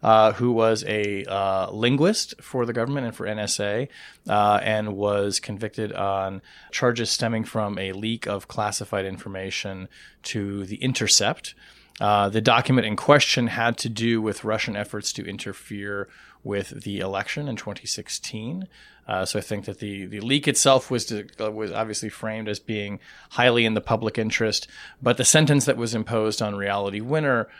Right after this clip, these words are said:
was pretty tough. Prosecutor Susan said this was, I don't know if this is accurate, but the longest sentence ever given,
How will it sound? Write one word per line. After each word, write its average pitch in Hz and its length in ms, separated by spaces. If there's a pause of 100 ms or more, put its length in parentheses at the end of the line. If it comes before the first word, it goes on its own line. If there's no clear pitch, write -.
(100)
was 160 580 (120)
pretty 233 300
tough. 190 320
Prosecutor 143 580
Susan 135 440
said 127 400
this - 260
was, 120 440
I 123 60
don't 117 80
know 113 60
if - 40
this 101 140
is 92 140
accurate, 107 580
but - 160
the 104 140
longest 120 600
sentence 120 480
ever 113 280
given, 123 440